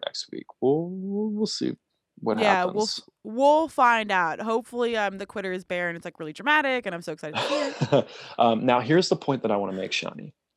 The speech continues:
Speaker 2: Go
Speaker 1: And
Speaker 2: for it.
Speaker 1: this is what I teased in our, uh, in our tweet that Wes, uh, so kindly responded to.
Speaker 2: We should get him for an
Speaker 1: Um,
Speaker 2: interview.
Speaker 1: <laughs> I'm, I'm sure that'll be, uh, that'll be kinda tough. We're, we're making inroads, though.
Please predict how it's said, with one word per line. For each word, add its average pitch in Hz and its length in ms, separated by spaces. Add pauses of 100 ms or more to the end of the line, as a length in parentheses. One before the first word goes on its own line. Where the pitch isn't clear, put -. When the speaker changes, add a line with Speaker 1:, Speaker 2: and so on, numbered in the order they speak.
(220)
Speaker 2:
Go 180 120
Speaker 1:
And 104 100
Speaker 2:
for 104 60
it. - 20
Speaker 1:
this 113 160
is 110 80
what 113 160
I 104 120
teased 110 560
in 104 100
our, 101 380
uh, 92 240
in 107 100
our 98 200
tweet 117 480
that 104 300
Wes, 107 640 (240)
uh, 95 320
so - 240
kindly 107 400
responded 98 520 (100)
to. - 200 (160)
Speaker 2:
We 202 140
should 440 120
get 349 120
him 339 80
for 247 100
an 208 80
Speaker 1:
Um, 208 60 (140)
Speaker 2:
interview. 165 120 (680)
Speaker 1:
<laughs> - 20 (1040)
I'm, 131 140
I'm 135 160
sure 170 160
that'll 127 180
be, 110 300
uh, 98 280
that'll 117 200
be 117 80
kinda 98 260
tough. - 540
We're, 117 200
we're 127 140
making 135 320
inroads, 101 500
though. - 240